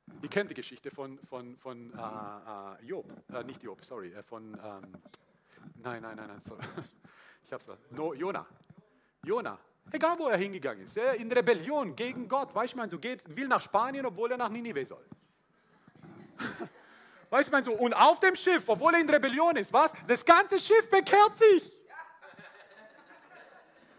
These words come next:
Nur weil du Frucht bringst, heißt nicht, dass du in deiner Verheißung bist.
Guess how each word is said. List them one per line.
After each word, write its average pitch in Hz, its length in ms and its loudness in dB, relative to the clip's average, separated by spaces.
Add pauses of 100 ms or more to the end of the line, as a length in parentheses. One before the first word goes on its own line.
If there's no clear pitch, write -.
(600)
Nur 381 140 6
weil 349 120 10
du 269 100 0
Frucht 370 320 2
bringst, 302 220 0
heißt 233 180 6
nicht, 302 260 0
dass 226 180 2
du 247 80 -10
in 233 160 -6
deiner 208 220 2
Verheißung 302 440 0
bist. 180 260 -8